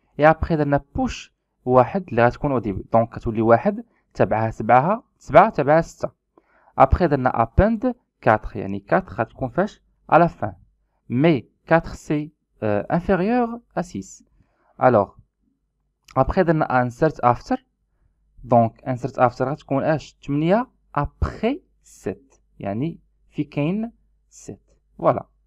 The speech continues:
Donc, le résultat, راها, c'est très, euh,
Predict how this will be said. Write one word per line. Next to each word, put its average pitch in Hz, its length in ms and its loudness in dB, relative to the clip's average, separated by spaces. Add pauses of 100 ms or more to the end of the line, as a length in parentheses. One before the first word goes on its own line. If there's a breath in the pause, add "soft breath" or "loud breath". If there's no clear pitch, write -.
(120)
Donc, 139 260 -4
le 113 100 -8
résultat, 127 640 0 (520)
راها, 110 440 0 (420)
c'est - 220 -12
très, - 460 -8
euh, 98 380 -12